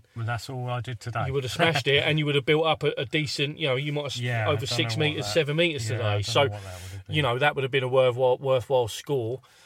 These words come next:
Speaker 2: Um, but no, I caught on some cool stuff today.
Speaker 1: Yeah.
Speaker 2: So I'm happy with that.
Speaker 1: And that perch was a
Speaker 2: Oh, the
Speaker 1: banger.
Speaker 2: perch was mega, yeah, on a little micro bait finesse,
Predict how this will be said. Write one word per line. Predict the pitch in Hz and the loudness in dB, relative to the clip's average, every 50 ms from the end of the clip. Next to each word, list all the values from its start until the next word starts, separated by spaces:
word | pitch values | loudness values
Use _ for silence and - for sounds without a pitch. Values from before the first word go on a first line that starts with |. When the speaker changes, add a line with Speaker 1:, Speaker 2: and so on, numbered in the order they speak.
| _ _ - | _ _ -4
Speaker 2:
Um, | - 135 135 139 139 139 139 139 139 135 - _ _ _ _ _ _ _ _ - _ _ _ _ - | -2 0 0 0 0 -2 -4 -6 -6 -8 -10 _ _ _ _ _ _ _ _ -20 _ _ _ _ -2
but | - 208 | -2 0
no, | 269 262 240 190 | 0 2 2 2
I | 202 | 2
caught | - - 214 202 202 | 2 4 4 4 4
on | 170 135 | 4 0
some | - 156 131 | -2 -6 -8
cool | - - 147 135 | -4 -4 -4 -4
stuff | - - 165 156 151 - | -2 -2 -2 -2 -2 -4
today. | - 156 147 170 180 233 233 202 _ _ _ _ _ _ _ - | -8 -8 -6 -6 -8 -8 -10 -14 _ _ _ _ _ _ _ -10
Speaker 1:
Yeah. | 117 117 117 117 - - | -8 -8 -8 -8 -8 -4
Speaker 2:
So | - 180 170 | 2 2 2
I'm | 170 | 4
happy | 185 180 - - 135 | 2 0 -2 -4 -6
with | 123 139 143 | -4 -4 -2
that. | 165 185 196 - - | -2 -4 -6 -8 -8
Speaker 1:
And | 135 131 131 | -8 -4 -2
that | 131 123 110 - | -2 -2 -4 -6
perch | - 123 117 110 110 98 - - - - | -8 -6 -6 -6 -8 -10 -14 -16 -10 -8
was | 117 113 110 98 - - - - | -6 -6 -6 -6 -8 -12 -16 -10
a | 120 110 | -2 2
Speaker 2:
Oh, | 160 151 | 4 4
the | 143 156 | 4 4
Speaker 1:
banger. | 113 107 | 6 10
Speaker 2:
perch | 185 180 170 147 - - | 10 10 10 10 6 -2
was | 120 127 | -4 -2
mega, | 139 147 131 110 117 | 0 0 0 0 0
yeah, | 113 117 127 110 104 | 0 0 0 0 2
on | 107 120 127 | 0 0 0
a | 123 | 0
little | 123 131 147 - 131 | -2 -2 -4 -6 -6
micro | 123 131 135 131 123 110 - - 113 110 104 | -2 2 2 2 2 0 -4 -4 -4 -4 -2
bait | 101 113 113 110 | -4 -4 -4 -6
finesse, | - - 110 104 101 92 - - - - - - | -10 -10 -8 -8 -8 -8 -8 -12 -16 -16 -18 -20